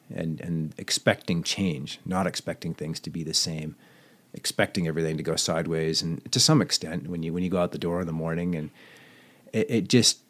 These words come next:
being flexible and responsive rather than rigid and expecting the world to adapt to you. It's not. You're just,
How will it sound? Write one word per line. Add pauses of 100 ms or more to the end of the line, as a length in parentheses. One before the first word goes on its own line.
being
flexible (460)
and
responsive (180)
rather
than
rigid (240)
and
expecting
the
world
to
adapt
to
you.
It's
not. (640)
You're
just,